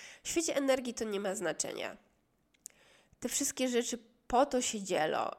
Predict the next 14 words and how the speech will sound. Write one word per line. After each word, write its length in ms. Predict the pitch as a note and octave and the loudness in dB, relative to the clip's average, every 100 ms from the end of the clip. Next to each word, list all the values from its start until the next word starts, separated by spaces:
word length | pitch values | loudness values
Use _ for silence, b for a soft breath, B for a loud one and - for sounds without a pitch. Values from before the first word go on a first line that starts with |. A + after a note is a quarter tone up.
| F3 | -6
dzie-, 360 | F#3 F3+ E3 - | -2 2 2 2
e, 480 | F3 E3+ E3 E3 F3+ | 0 2 2 0 0
dzieją, 460 | E3 D3 D3+ G#3 - - B B B B | 2 4 2 2 -2 -18 B B B B
żebyśmy 360 | G#3+ A3+ B3 | -2 0 0
mogli 320 | A3 G#3+ G#3 | 2 2 2
je 120 | G3+ - | 0 0
uzdrowić. 880 | G3 F#3 - E3+ D3 - - - - _ B B B | -4 -8 0 2 0 -4 -12 -12 -14 _ B B B
Czyli 200 | - G3+ | -6 0
te 120 | A#3 | 0
wszystkie 380 | A#3 B3 - C#4 | 0 0 0 2
relacje, 520 | B3 A#3 G#3 G#3+ - | 4 6 6 4 0
nawet 320 | G#3 F#3+ F3+ E3 | 0 0 0 -4
w-, 100 | - _ | -14 _
takie 500 | F#3+ F#3 F#3 E3+ D#3 | -6 -6 -4 -2 -2